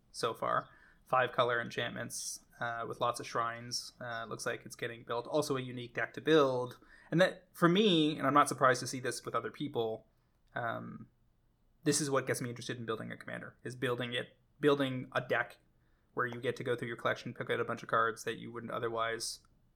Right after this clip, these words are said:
have any use for, and apply them, and go through the process of building the deck as one part of the fun, and then table it and have a unique play experience. And then, you know, <clears throat> I think a good commander collection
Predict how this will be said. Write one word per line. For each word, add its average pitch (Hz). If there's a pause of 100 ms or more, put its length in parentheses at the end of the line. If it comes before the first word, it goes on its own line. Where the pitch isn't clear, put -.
have 135
any 117
use 113
for, 110 (220)
and 110
apply 113
them, 110 (500)
and 113
go 135
through 131
the 110
process 123
of 123
building 120
the 117
deck 117
as -
one 170
part 147
of 135
the 135
fun, 123
and 113
then 117
table 117
it 117 (480)
and 117
have 120
a 117
unique 117
play 113
experience. 117 (480)
And 123
then, 120 (260)
you 160
know, 147
<clears throat> -
I 135
think 143
a 127
good 131
commander 123
collection 113